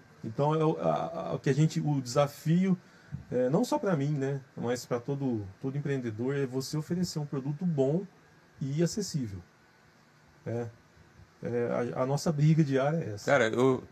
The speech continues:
Speaker 2: tô te ouvindo, te vendo falar aqui e vejo a sua alegria, né?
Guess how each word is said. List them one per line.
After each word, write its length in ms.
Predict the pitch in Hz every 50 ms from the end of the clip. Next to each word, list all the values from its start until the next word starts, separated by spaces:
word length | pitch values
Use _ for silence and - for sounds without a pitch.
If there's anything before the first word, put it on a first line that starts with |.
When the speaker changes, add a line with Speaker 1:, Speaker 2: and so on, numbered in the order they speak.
| - - - - -
Speaker 2:
tô 120 | - 143
te 120 | 135 - 160
ouvindo, 380 | 147 139 113 110 127 127 117
te 160 | 98 - 120 113
vendo 240 | 98 107 110 107 101
falar 280 | - 107 95 95 98
aqui 300 | 95 - - 139 156 214 - - - - - - - _ _ _ -
e 100 | 117 117
vejo 280 | 107 120 139 139 143
a 40 | 147
sua 160 | 139 - 147
alegria, 460 | 147 156 165 160 143 135 135 131 110 101
né? 200 | 110 117 123